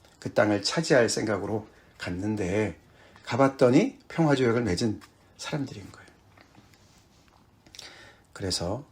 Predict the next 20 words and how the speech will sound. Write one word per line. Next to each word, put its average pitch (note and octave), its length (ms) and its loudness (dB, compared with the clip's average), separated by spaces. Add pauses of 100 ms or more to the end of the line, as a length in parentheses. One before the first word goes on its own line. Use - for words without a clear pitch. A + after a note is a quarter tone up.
(840)
아, F2+ 580 -14 (360)
온 A2 160 0
회중들이, G2+ 440 0
백성들이 G2+ 760 -2 (500)
리더들을 G#2 500 2
원망합니다. F#2+ 960 -4 (540)
예, E2 80 -12 (240)
당신들 G#2 400 -2
때문에 G2+ 300 0
우리가 G2 220 -4
어떻게 G2+ 320 -6
되느냐. F2 480 -12 (640)
왜냐하면은 G2 600 -2
그들은, G2+ 460 -6 (840)
아, F2 680 -12 (100)
진멸하는 C3 600 6
것도 A#2 180 0
하나님의 A#2+ 220 4
명령이지만 G2+ 1000 0 (460)
또 D#3+ 300 -2